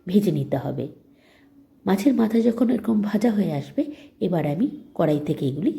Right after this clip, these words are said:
তুলে নেব। সমস্ত মাছের মাথাগুলি আমি কড়াই থেকে তুলে নেওয়ার পরে এবার আমি এই মাছ ভাজার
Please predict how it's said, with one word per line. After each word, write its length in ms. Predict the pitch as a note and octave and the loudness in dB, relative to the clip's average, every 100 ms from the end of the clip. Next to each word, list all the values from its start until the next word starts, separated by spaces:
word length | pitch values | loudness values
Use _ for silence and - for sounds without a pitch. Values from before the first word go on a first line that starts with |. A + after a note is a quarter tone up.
| - | -4
তুলে 220 | G#3 D3 | -2 -2
নেব। 200 | B2 C3 - - _ _ _ _ _ _ _ _ _ - - - | -2 -6 -10 -14 _ _ _ _ _ _ _ _ _ -20 -20 0
সমস্ত 320 | A#3 C4 C4+ | 2 4 2
মাছের 340 | C#4 F3+ A#3 G3+ | 0 0 0 0
মাথাগুলি 440 | F3 G3+ G3+ G3 | 0 -2 -2 0
আমি 140 | E3+ G3 | 0 -2
কড়াই 300 | F3+ D#3 E3+ | -2 -2 -2
থেকে 220 | G3+ G#3 | -2 -2
তুলে 260 | G3+ E3 E3+ | -2 -2 -2
নেওয়ার 280 | E3 E3 E3 | -2 -4 -4
পরে 200 | C#3+ D#3+ C#4 - - - | -4 -2 -2 -4 -14 -2
এবার 260 | G3+ E3+ C3+ | 0 2 0
আমি 220 | C3+ A#3+ - - - | 0 0 -4 -8 -4
এই 100 | F3+ | -2
মাছ 200 | F3 E3 - | 0 -2 -4
ভাজার 260 | G3+ G#3+ | 0 0